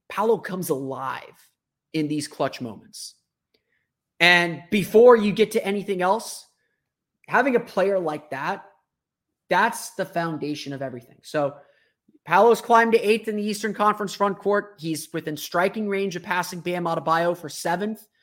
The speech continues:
before we get to the end of voting this, uh, voting at the end of the day on Friday. Three for one voting day on Friday. We're expecting Paolo Banchero to be an N B A All-Star, and this is yet another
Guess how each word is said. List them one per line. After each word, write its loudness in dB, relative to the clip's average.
before 2
we -6
get 0
to -10
the -4
end -4
of -6
voting -2
this, -10
uh, 0
voting -4
at -6
the -6
end -6
of -12
the -12
day 0
on -6
Friday. 2
Three 2
for 2
one 2
voting 0
day 0
on 0
Friday. -2
We're 2
expecting -2
Paolo 0
Banchero -4
to -10
be -10
an -10
N -8
B -6
A -8
All-Star, -10
and -10
this -6
is -10
yet -4
another -8